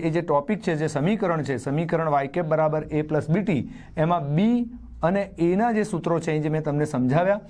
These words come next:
એ પ્રમાણે સૂત્રો છે આ. તમે જોઈ શકો છો ને પુસ્તકમાં પણ દર વખતે હું કહું છું કે ચેપ્ટર તમે અહીંયા વીડિયો લેક્ચર અટેન્ડ કરતા હો ત્યારે પુસ્તક સાથે ઓપન રાખવાનું, એમાં સૂત્ર તમને જોવા મળશે.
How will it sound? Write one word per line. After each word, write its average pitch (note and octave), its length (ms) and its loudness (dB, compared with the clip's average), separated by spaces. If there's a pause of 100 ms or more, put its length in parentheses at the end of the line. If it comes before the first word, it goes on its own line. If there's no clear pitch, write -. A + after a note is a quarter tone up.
(220)
એ F#3+ 100 4
પ્રમાણે D#3+ 420 0 (340)
સૂત્રો E3 320 0
છે B2+ 160 -2
આ. C#3 160 4 (460)
તમે C3 180 2
જોઈ C#3+ 180 4
શકો F#3+ 260 2
છો A3+ 120 0
ને B3 160 -4
પુસ્તકમાં E3 500 0
પણ G#3+ 200 0 (160)
દર E3 160 4
વખતે D3+ 280 2
હું D3 120 0
કહું C3+ 200 2
છું G#3 120 -4
કે A3 100 2
ચેપ્ટર D#3+ 440 -2
તમે D3+ 220 0
અહીંયા C#3+ 340 0
વીડિયો C3 240 2
લેક્ચર C3+ 200 -2
અટેન્ડ C3 220 -2
કરતા B2 320 0
હો B2 240 -2 (320)
ત્યારે F#3 160 2
પુસ્તક E3+ 340 0
સાથે C3 240 0
ઓપન A#2 320 0
રાખવાનું, G3+ 380 0 (240)
એમાં F3+ 220 2
સૂત્ર E3+ 340 2
તમને D3+ 260 0
જોવા C3 240 2
મળશે. D#3 300 0